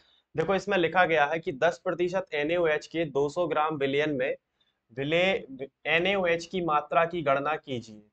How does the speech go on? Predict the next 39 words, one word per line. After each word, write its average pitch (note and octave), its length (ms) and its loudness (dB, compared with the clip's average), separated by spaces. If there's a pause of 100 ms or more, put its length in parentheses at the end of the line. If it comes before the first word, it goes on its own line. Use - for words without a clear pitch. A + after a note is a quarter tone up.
तो D#3 320 0
सबसे E3 280 -4
पहले F#3 260 2
तो F#3 120 -6
सवाल E3 340 4
की F3+ 140 -4
कंडीशन D#3+ 500 -2
समझना D3 420 -2
होती D3 340 -4
है D3+ 140 0
कि D#3 120 -8
सवाल D3 340 0
कहाँ C#3+ 280 -8
से D#3 140 -8
लिया C#3+ 280 0
गया C3+ 220 0
है C#3 160 -2
और D3 140 -6
इसका C#3 260 -6
क्या C#3 220 -2
अभिप्राय B2 520 0
है। C3+ 80 -6 (640)
तो D3 100 -2
देखो, D#3 280 2 (800)
सवाल E3 360 6
की F#3+ 140 0
कंडीशन F3 460 0
क्या D#3+ 180 6
है, F3 80 6
उसको F3 240 -4
समझो। A2 380 -8 (580)
जैसे D#3+ 280 2
आपके F3+ 300 6
पास F#3 280 8
यहाँ E3 240 2
पे F3 180 -4
एक E3+ 120 -6
ये D#3+ 220 -2
है, C3+ 180 -6